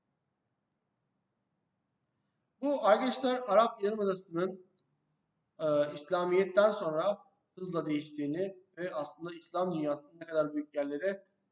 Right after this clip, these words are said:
e, muasır olduğunu görebiliyoruz. Burada arkadaşlar,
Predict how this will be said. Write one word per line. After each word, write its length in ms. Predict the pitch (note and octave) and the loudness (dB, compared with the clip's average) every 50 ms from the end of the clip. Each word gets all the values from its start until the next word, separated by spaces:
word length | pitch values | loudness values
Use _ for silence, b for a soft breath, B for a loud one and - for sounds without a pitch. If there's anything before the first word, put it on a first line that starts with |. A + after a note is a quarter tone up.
| _ C#3+ | _ -8
e, 40 | C#3+ | -6
muasır 500 | C#3 C#3+ D3 D3+ D#3 D#3+ D#3 D#3+ D#3 D#3 | -6 -2 2 4 4 4 4 2 -4 -4
olduğunu 380 | D3+ D3 C#3+ C#3+ D3+ F3 F#3+ | -4 -4 -4 -6 -6 -8 -8
görebiliyoruz. 800 | E3 D3+ D3 D3+ C#3+ C#3+ C#3+ C#3 C#3 E3+ F#3+ - - - - _ _ _ _ _ _ _ _ - | -6 -4 -4 -4 -4 -4 -6 -8 -8 -8 -12 -14 -16 -18 -20 _ _ _ _ _ _ _ _ -6
Burada 220 | G3 A3 G#3 G#3+ | -4 -2 8 8
arkadaşlar, 600 | G#3 G3 F#3+ F#3 F#3 F3+ F3+ F#3 G3+ G#3+ G#3+ - | 8 8 8 4 0 0 0 6 6 6 6 6